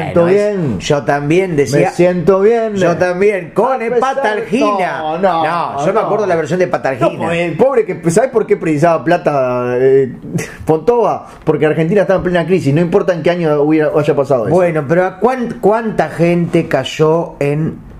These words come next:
Speaker 2: eh, la tentación de vender una canción a una empresa de una publicidad?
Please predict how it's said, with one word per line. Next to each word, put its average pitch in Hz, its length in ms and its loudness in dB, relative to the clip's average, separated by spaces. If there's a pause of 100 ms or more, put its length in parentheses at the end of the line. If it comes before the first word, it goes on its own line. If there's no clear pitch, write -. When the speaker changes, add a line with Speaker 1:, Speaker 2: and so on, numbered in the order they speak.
Speaker 2:
eh, 110 500 0
la 110 160 0
tentación 123 520 0
de 131 120 2
vender 120 260 2
una 120 160 0
canción 120 600 0 (760)
a 120 80 0
una 120 320 0
empresa 113 480 0
de 110 60 4
una 110 220 0
publicidad? 82 600 0